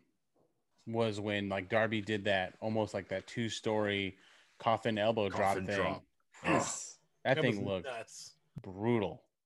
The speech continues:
Speaker 1: It, it was
Speaker 4: He literally
Speaker 1: definitely
Speaker 4: went into the abyss. It was great.
Speaker 1: Yeah, it was definitely, like, on par with Kenny's One-Winged Angel during the Stadium Stampede. It's, it was, it's brutal. That's, and that's, I
Speaker 4: It
Speaker 1: think that's the biggest thing that I,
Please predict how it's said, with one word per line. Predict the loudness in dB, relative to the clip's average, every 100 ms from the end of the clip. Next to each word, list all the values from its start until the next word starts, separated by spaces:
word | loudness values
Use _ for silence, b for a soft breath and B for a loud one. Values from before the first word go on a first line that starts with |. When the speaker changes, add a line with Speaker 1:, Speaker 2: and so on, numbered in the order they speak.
| _ _ _ _ -4
Speaker 1:
It, | 2 4
it | 8
was | 8
Speaker 4:
He | 10
literally | 10 10 8
Speaker 1:
definitely |
Speaker 4:
went | 8 4
into | 0 4
the | 6
abyss. | 6 4 0 0 -4 -6
It | -2
was | -2 0
great. | 4 8
Speaker 1:
Yeah, | 8 6 0 _ 6
it |
was | 6 10
definitely, | 8 8 8
like, | 8 8
on | 6 6
par | 6 8 10 8
with | 6 4 0 -10 -20 _
Kenny's | -2 2 2 0
One-Winged | 0 2 2 2 2
Angel | 2 0 -2 -4
during | -2 -2 -2 -2
the | -2
Stadium | -4 -8 -4 -2 -2 -4
Stampede. | -4 -4 -4 -6 -6 -8 -14 _ _ _ _ _
It's, | -8 -8 -8 -10
it | -6
was, | -4 -6 -6
it's | -6 -6
brutal. | -6 -6 -4 0
That's, | 0 0 -2
and | -2 2
that's, | 2 0
I | 2
Speaker 4:
It | 2
Speaker 1:
think | 2 -2
that's | -4
the | -2 -2
biggest | 2 2 2 0
thing | 0 2
that | 2
I, | 2